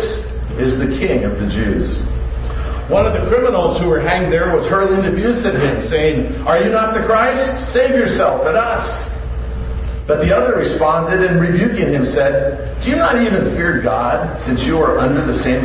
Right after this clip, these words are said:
sentence of condemnation? And we indeed are suffering justly, for we are receiving what we deserve for our crimes. But this man has done nothing wrong." And he was saying, "Jesus, remember me when you come into your kingdom."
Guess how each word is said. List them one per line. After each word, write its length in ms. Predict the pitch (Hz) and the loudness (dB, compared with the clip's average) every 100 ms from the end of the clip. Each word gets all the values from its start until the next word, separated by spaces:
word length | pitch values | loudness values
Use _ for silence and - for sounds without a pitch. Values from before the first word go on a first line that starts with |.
| 123 | 0
sentence 380 | 131 120 - 131 | 0 0 -2 -2
of 160 | 120 | -2
condemnation? 880 | 110 110 110 101 - - - 110 120 120 - 120 - - - - 147 | -2 -2 -2 -4 -4 -4 -4 -2 -2 -2 -2 -4 -4 -6 -6 -4 0
And 260 | 165 170 | 0 2
we 220 | 220 262 | 0 0
indeed 320 | 226 - 214 208 | 0 0 -2 0
are 100 | 170 | 0
suffering 460 | 180 202 190 175 | 0 0 0 0
justly, 560 | - 202 214 156 - - - | 0 0 -2 -4 -4 -4 -6
for 80 | - | -2
we 160 | 147 170 | 0 2
are 160 | 170 | 2
receiving 500 | 165 - 196 165 147 | 2 0 0 0 2
what 140 | 139 139 | 0 2
we 80 | 139 | 2
deserve 480 | 127 123 160 123 120 | 0 0 0 0 0
for 140 | 123 117 | -2 -2
our 80 | - | -2
crimes. 480 | 123 110 - - - - - - - - - - | -2 -2 -4 -6 -6 -6 -6 -6 -4 -6 -6 -2
But 140 | 143 151 | 0 2
this 220 | 208 - | 0 2
man 300 | 165 165 165 | 2 2 0
has 180 | 127 - | -2 -2
done 300 | 120 113 123 | 0 0 0
nothing 400 | 147 156 - - - - | 0 -2 -4 -4 -6 -4
wrong." 480 | 107 101 - - - - - - - - - | -2 -2 -2 -2 -4 -4 -4 -4 -4 -4 0
And 220 | 151 170 | 2 4
he 40 | |
was 160 | 175 - | 2 2
saying, 280 | 175 170 165 | 2 2 2
"Jesus, 520 | 226 247 - 127 127 151 | 2 2 2 0 0 0
remember 500 | 147 170 196 165 139 | 2 2 2 2 2
me 80 | |
when 160 | 123 123 | 2 2
you 160 | 127 160 | 2 2
come 240 | 151 120 | 0 0
into 120 | 120 | 0
your 200 | 120 117 | 0 0
kingdom." 480 | 143 127 101 95 | 0 0 0 -2